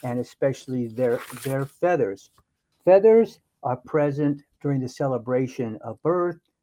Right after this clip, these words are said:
the passage to man and womanhood, marriage, the healing of the sick, and the recognition of death, the cycle of life. Feathers are both sacred and revered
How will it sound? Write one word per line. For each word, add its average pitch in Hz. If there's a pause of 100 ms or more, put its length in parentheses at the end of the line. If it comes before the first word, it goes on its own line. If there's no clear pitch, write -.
(120)
the 117
passage 131
to -
man 117
and 110
womanhood, 156 (260)
marriage, 156 (400)
the 127
healing 151
of 135
the 131
sick, 147 (280)
and 120 (160)
the 131
recognition 131
of 120 (100)
death, 110 (680)
the 127
cycle 143
of 117
life. 123 (540)
Feathers 185
are 139
both 120
sacred 175 (500)
and 131
revered 160